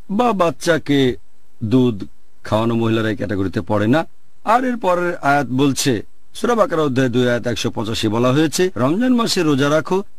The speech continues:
তবে যদি কেউ অসুস্থ থাকে বা ভ্রমণ করে, তাহলে সে রোজাগুলো সে পরে রাখতে পারে।" এই বিশেষজ্ঞগণ যেটা বলেন, হযরত আলী রাদিয়াল্লাহু আনহু তার সাথে একমত যে গর্ভবতী আর বাচ্চাকে দুধ খাওয়ানো মহিলারা এই ক্যাটাগরিতে পড়বে, তারা পড়বে অসুস্থ মানুষের ক্যাটাগরিতে,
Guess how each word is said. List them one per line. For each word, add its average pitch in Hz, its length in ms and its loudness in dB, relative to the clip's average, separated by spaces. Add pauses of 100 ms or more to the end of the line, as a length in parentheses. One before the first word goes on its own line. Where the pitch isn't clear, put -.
(240)
তবে 185 160 2
যদি 214 240 2
কেউ 262 120 4
অসুস্থ 175 400 0
থাকে 147 380 0 (300)
বা 131 160 4
ভ্রমণ 185 400 0
করে, 151 260 0 (340)
তাহলে 131 220 2
সে 165 180 0
রোজাগুলো 185 460 2
সে 147 240 2
পরে 131 320 0
রাখতে 113 260 -2
পারে।" 85 180 -8 (500)
এই 170 140 4
বিশেষজ্ঞগণ 175 720 0
যেটা 135 220 0
বলেন, 143 340 2
হযরত 127 280 0
আলী 135 220 2
রাদিয়াল্লাহু 147 500 2
আনহু 117 200 2
তার - 160 -2
সাথে - 260 -2
একমত 123 460 2 (1080)
যে 196 260 4
গর্ভবতী 180 800 2
আর 160 180 4
বাচ্চাকে 151 580 0
দুধ 127 300 2
খাওয়ানো 202 360 2
মহিলারা 151 480 4
এই 135 240 0
ক্যাটাগরিতে 123 640 0
পড়বে, 101 420 0
তারা 214 240 2
পড়বে 196 300 0
অসুস্থ 151 340 0
মানুষের 127 400 0
ক্যাটাগরিতে, 120 540 0